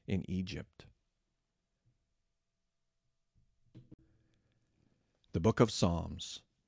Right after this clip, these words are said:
chapter eight. This is for the choir director. It's a psalm of David to be accompanied by a stringed instrument.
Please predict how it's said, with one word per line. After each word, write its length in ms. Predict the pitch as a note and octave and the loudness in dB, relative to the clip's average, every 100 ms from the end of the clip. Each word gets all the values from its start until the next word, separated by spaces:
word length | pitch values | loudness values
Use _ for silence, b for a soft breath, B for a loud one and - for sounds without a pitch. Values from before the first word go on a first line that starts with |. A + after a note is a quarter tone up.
| _ _ _ _ | _ _ _ _
chapter 400 | - F2 - G2 | -2 0 0 -2
eight. 400 | D2+ F#2 - - - - _ _ _ _ _ _ _ _ _ _ | -2 -6 -10 -16 -18 -18 _ _ _ _ _ _ _ _ _ _
This 180 | A#2 - | 0 0
is 80 | B2 | 0
for 140 | C3 | 2
the 100 | B2 | 2
choir 400 | - B2 C#3 D#3 | 2 2 4 2
director. 420 | A2+ F2+ D#2 - | 0 0 -2 -4
It's 160 | F2 - | -4 -2
a 80 | G2 | -2
psalm 540 | - G#2+ G#2 A#2+ B2+ B2 | 0 0 2 2 0 0
of 240 | C3 G#2+ | -2 0
David 540 | G#2+ B2 C#3 D2+ A1 - - _ _ | 2 2 2 -4 -6 -16 -20 _ _
to 100 | - | 0
be 140 | F#2 | 2
accompanied 560 | F2 - G2 A2 G#2+ G#2+ | 2 2 2 2 0 0
by 400 | E2+ D#2 D2+ F2+ - | -2 -2 -4 -6 -10
a 80 | E2 | -12
stringed 480 | - F#2 F2+ F#2 | -6 -2 -2 -2
instrument. 680 | - F#2 - - C#2+ D#2+ - | -4 -6 -6 -10 -10 -12 -16